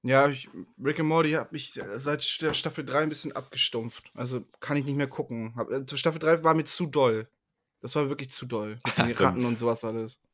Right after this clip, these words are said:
Speaker 2: Ja, dann, äh, <laughs> willst du Staffel vier auf jeden Fall nicht gucken.
Speaker 1: Doch,
Speaker 2: Und
Speaker 1: äh, ich
Speaker 2: weil
Speaker 1: glaub, doch, Staffel vier, vier hab ich dann aber auch noch geguckt. Aber es hat, also nach, also ich war richtig hyped auf Staffel drei und als sie rauskam, das war mir, das war mir zu doll.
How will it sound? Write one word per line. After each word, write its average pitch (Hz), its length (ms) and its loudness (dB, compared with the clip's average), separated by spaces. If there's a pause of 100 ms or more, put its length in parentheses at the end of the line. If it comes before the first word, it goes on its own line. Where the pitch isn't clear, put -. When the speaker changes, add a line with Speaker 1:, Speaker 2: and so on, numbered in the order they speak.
(100)
Speaker 2:
Ja, 87 160 6
dann, 90 340 2
äh, 92 400 6 (240)
<laughs> 117 240 10
willst - 300 4
du 101 100 2
Staffel 98 320 2
vier 98 160 2
auf 90 60 2
jeden 90 120 0
Fall 90 120 2
nicht 92 180 -2
gucken. 90 140 -2
Speaker 1:
Doch, 156 280 8
Speaker 2:
Und - 140 -2
Speaker 1:
äh, - 80 -10 (1000)
ich - 100 -8
Speaker 2:
weil 170 60 8 (120)
Speaker 1:
glaub, - 120 -2
doch, 135 160 6
Staffel 165 220 4
vier, 165 240 2
vier - 380 4
hab 269 100 0
ich 247 80 -2
dann 240 100 4
aber 196 200 0
auch 226 100 2
noch 214 140 -2
geguckt. 143 260 -10
Aber 156 100 2
es - 120 -4
hat, - 120 -2
also 151 300 2
nach, 165 360 6
also 156 260 2
ich 131 120 -6
war 160 120 4
richtig - 300 -4
hyped 175 240 4
auf 170 100 2
Staffel 180 300 -2
drei 165 200 2
und 165 80 2
als 147 140 -4
sie 151 80 -4
rauskam, 160 440 0
das 147 160 -6
war 160 80 4
mir, 165 180 -2
das 196 220 -6
war 202 80 -2
mir 233 140 -2
zu - 140 -18
doll. 127 280 0